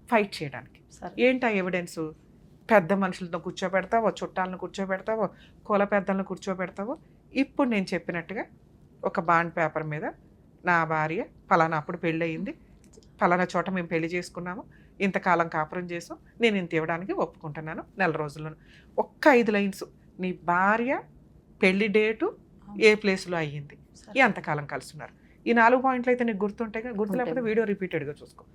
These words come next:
Speaker 2: ఉమ్.
Speaker 1: ఇవి అందులో వచ్చేలాగా చూస్తే
Speaker 2: ఉమ్.
Speaker 1: నువ్వు ఒక అడ్వకేట్కి ఎవిడెన్స్ ఇచ్చిన దానివి అవుతావు.
Speaker 2: సరే.
Speaker 1: ఓకే, దీంతో పాటు మీ ఆధార్ కార్డులో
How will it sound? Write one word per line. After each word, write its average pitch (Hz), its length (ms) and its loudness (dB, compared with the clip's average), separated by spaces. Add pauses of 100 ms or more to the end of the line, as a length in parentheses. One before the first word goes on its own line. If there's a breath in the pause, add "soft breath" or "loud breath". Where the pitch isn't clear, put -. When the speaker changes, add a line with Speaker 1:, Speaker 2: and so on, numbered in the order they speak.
(180 loud breath)
Speaker 2:
ఉమ్. 185 60 -12 (160 loud breath)
Speaker 1:
ఇవి 233 220 6
అందులో 220 340 4
వచ్చేలాగా 214 540 0 (100)
చూస్తే 160 400 -6 (260 loud breath)
Speaker 2:
ఉమ్. 185 140 -16
Speaker 1:
నువ్వు 233 220 2
ఒక 381 240 0
అడ్వకేట్కి 247 640 2
ఎవిడెన్స్ 214 360 2
ఇచ్చిన 175 260 -10
దానివి 165 220 -6
అవుతావు. - 580 -14 (100)
Speaker 2:
సరే. 180 160 -8
Speaker 1:
ఓకే, 285 200 -4 (420 soft breath)
దీంతో 294 340 2
పాటు 185 240 -2
మీ 214 140 -2
ఆధార్ 208 320 2
కార్డులో 175 460 -2